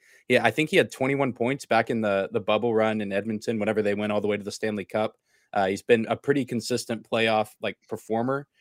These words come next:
for the Stars throughout the years. And, yeah, I wholeheartedly agree that he's not out of line for asking for a big contract, uh, given, you know, the time and effort and energy he's given to this organization. A-, and I don't think,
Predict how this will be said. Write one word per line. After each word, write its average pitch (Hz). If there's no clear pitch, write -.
for 131
the 120
Stars 123
throughout 113
the 107
years. 110
And, 104
yeah, 117
I 113
wholeheartedly 107
agree 98
that -
he's 107
not 143
out 117
of 98
line 117
for 104
asking 104
for 104
a 92
big 110
contract, 113
uh, 98
given, 101
you 95
know, 98
the 95
time 104
and 98
effort 101
and 92
energy 98
he's 104
given 107
to -
this 104
organization. 98
A-, 113
and 117
I 123
don't 135
think, 131